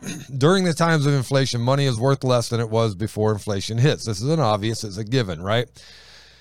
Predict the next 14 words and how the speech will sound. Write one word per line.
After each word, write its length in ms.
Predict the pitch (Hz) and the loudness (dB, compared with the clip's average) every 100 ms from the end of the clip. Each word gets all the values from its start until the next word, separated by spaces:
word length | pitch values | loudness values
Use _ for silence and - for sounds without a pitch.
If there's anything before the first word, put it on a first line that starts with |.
| _ | _
And 100 | 110 | 0
even 120 | 139 208 | 2 4
though 100 | 202 | 4
the 100 | 170 | 4
Bible 320 | 156 160 156 | 4 4 4
doesn't 280 | 147 151 147 | 2 0 0
use 160 | 151 147 | 0 0
the 80 | |
word 240 | 147 151 139 | 2 4 2
inflation, 400 | 123 113 110 139 | 0 -2 -2 -2
which 160 | 131 156 | -2 -4
we 80 | |
talked 340 | 151 131 117 117 | -4 -2 -4 -2
about, 360 | 95 98 113 | 0 0 0